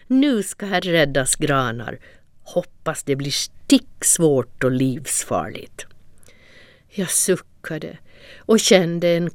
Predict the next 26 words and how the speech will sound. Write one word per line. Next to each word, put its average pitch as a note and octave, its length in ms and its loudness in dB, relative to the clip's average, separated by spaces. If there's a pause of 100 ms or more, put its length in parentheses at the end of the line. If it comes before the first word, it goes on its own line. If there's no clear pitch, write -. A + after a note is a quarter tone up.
kall F3 720 0
rysning D3+ 680 -2
löpa C#3 460 -2
längs C3+ 360 -2
ryggraden. C#3 840 -6 (640)
Jag C3+ 120 -4
hade C#3 240 -2
ju F#3+ 200 4
inte A3 560 4
glömt E3+ 560 0
vårt D3+ 320 -2
hunkledunkle-äventyr. C#3+ 1800 0 (1300)
Men E3 260 2
ändå A#2+ 540 0 (240)
blev F#3+ 180 6
jag G#3+ 140 4
så B3+ 200 4
glad E3+ 440 4
över D3+ 160 2
att D#3+ 180 0
se C3 300 2
honom A#2+ 420 -6
att - 220 -10
jag C#3 100 -4
måste C#3+ 460 -4
skratta. - 560 -4